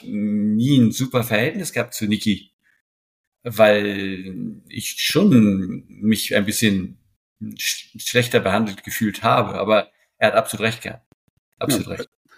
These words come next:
Speaker 2: Anderes Beispiel ist der Udo Riglewski, der hat auch, äh, wenig oder gar nicht Davis Cup gespielt, so viel ich weiß, äh, hat er uns berichtet in, in der Aufnahme mit uns.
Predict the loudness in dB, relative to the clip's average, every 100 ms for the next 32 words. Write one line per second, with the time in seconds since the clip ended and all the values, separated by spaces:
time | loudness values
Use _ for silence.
0 | _ 2 4 2 2 2 2 0 2 2
1 | 2 2 2 4 2 2 -2 2 0 -2
2 | -8 -8 -8 -8 -4 2 6 6 6 4
3 | 2 0 0 0 0 0 0 -2 -2 -2
4 | -4 2 0 0 -4 -2 -2 -4 0 0
5 | 0 -2 2 2 4 2 2 0 0 0
6 | 2 0 0 -2 0 0 0 0 0 0
7 | 2 2 4 4 4 4 2 -2